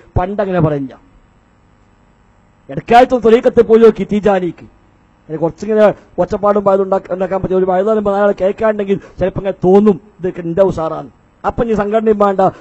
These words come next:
കൂട്ടായ്മയും വേണ്ട, ഒന്നും വേണ്ട, ഞാൻ ഒറ്റക്കൊന്ന് പോയി നോക്കട്ടെ എന്ന് ചില മനുഷ്യന്മാർക്ക് തോന്നും. അതിന്റെ ഭാഗമായിട്ട് അയാളും പോയി നോക്കി. ഇതൊക്കെ അങ്ങനെ പോയി ത്വരീഖത്തൊക്കെ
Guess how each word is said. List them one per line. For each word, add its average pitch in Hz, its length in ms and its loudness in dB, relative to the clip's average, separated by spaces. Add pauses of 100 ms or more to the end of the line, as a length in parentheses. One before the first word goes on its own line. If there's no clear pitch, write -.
കൂട്ടായ്മയും 220 500 4
വേണ്ട, 208 120 4 (100)
ഒന്നും 214 240 0
വേണ്ട, 202 140 2 (300)
ഞാൻ 214 140 6
ഒറ്റക്കൊന്ന് 226 380 2
പോയി 214 140 8
നോക്കട്ടെ 196 280 2
എന്ന് 190 140 -4
ചില 208 140 0
മനുഷ്യന്മാർക്ക് 240 460 0
തോന്നും. 262 220 8 (240)
അതിന്റെ 220 280 2
ഭാഗമായിട്ട് 202 300 0
അയാളും 196 220 0
പോയി 185 140 4
നോക്കി. 156 200 -6
ഇതൊക്കെ - 200 -16 (1120)
അങ്ങനെ 208 280 -2
പോയി 214 160 6
ത്വരീഖത്തൊക്കെ 208 480 -2